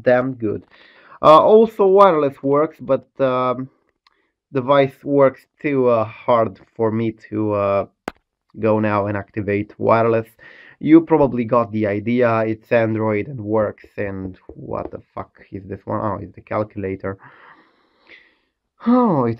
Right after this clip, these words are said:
it comes with a bloody calculator, and as you can see, oh shit. I really hate Android.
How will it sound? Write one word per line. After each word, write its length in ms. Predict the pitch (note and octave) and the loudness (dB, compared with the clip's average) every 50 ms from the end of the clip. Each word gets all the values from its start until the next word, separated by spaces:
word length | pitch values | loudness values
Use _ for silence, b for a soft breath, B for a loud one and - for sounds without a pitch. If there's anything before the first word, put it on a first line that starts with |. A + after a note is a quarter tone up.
| - - | -8 -8
it 180 | C#3 C3 - - | -8 -8 -6 -6
comes 240 | - G#2+ A#2 A2 | -4 -4 -4 -2
with 180 | A#2+ A#2 A#2 - | -2 -2 -2 -2
a 60 | B2+ A#2+ | -4 -4
bloody 420 | A#2 A#2 A#2+ B2+ C3+ D3 D3+ D#3+ | -2 2 2 4 4 2 0 -2
calculator, 880 | D#3+ - - - A#3 A#3+ A#3 A3 - - D3 B2+ A#2 A2 G#2 G#2+ A2 A2 | -4 -6 -12 -8 -6 -6 -6 -6 -8 -8 -6 -4 -2 -2 -2 -2 -2 -2
and 280 | - B2+ D#3 E3+ F3 D#3+ | 0 0 0 0 0 -2
as 200 | F3+ F#3 - - | -4 -6 -6 -6
you 60 | G3 | -2
can 280 | - G3+ F#3 F3 F3 | 0 2 2 0 -2
see, 200 | - F#3 F3 F3 E3+ - _ _ _ _ _ _ _ _ _ _ _ _ _ _ _ _ _ _ _ - | -2 -2 -2 -2 -2 -4 _ _ _ _ _ _ _ _ _ _ _ _ _ _ _ _ _ _ _ -14
oh 160 | F#2+ F#2 - - | -14 -14 -14 -16
shit. 420 | - - - - - - - - _ _ _ _ _ _ _ _ _ _ _ _ _ _ _ _ _ _ _ _ _ _ _ _ _ _ _ _ _ _ _ _ _ _ _ _ _ _ _ _ _ _ _ _ _ _ _ _ _ _ _ _ _ _ _ _ _ _ _ _ _ _ _ _ _ _ _ _ | -20 -20 -20 -20 -20 -20 -20 -20 _ _ _ _ _ _ _ _ _ _ _ _ _ _ _ _ _ _ _ _ _ _ _ _ _ _ _ _ _ _ _ _ _ _ _ _ _ _ _ _ _ _ _ _ _ _ _ _ _ _ _ _ _ _ _ _ _ _ _ _ _ _ _ _ _ _ _ _
I 80 | - G#2+ | -6 -4
really 260 | G#2+ G#2+ G#2 G2+ G2 | -2 -2 -2 -2 -4
hate 240 | F#2+ G#2 G2 G2 - | -6 -10 -10 -8 -8
Android. 420 | G2 G2+ G2+ G2+ G2+ G2+ G2 - | -8 -8 -8 -8 -8 -8 -10 -10